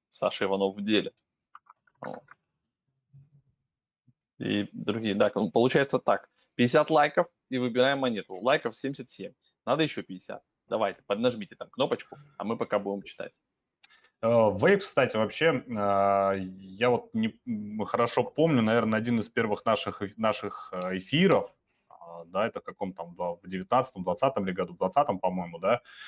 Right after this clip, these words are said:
Speaker 2: э, мы как раз разговаривали про, э, те монеты, которые считаем наиболее перспективными в будущем, да, у которых есть какая-то хорошая, скажем так, э, ну,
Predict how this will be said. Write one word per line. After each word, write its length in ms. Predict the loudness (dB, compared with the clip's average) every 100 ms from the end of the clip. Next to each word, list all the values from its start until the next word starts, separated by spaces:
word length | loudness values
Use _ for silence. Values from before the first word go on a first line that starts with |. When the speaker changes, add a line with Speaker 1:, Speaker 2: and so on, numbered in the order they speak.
| -20 -2
Speaker 2:
э, 240 | 2 4
мы 140 | 2 2
как 140 | 2
раз 200 | 0 0
разговаривали 720 | 0 2 4 4 6 4 4
про, 600 | 0 0 2 4 4 2 _ _ -20
э, 80 | -8
те 160 | -4
монеты, 420 | -2 0 0 0 -2
которые 360 | -2 0 0
считаем 320 | -2 -2 -2
наиболее 380 | -2 -4 -2 -4
перспективными 840 | -6 -12 -12 -16 -4 0 2 2 0
в 160 | -4
будущем, 560 | -2 0 0 -6 -10 -8
да, 100 | -6
у 80 | -6
которых 360 | -8 -12 -12 -10
есть 160 | -10
какая-то 400 | -10 -12 -10 -10
хорошая, 560 | -12 -6 -6 -4 -6 -6 _ -18 -18 -18 -20
скажем 380 | -6 -6 -6
так, 360 | -2 -2 -2 -10
э, 40 | -16 -12 -10 -10 -10 -14 -18 -20 -20
ну, 120 | -20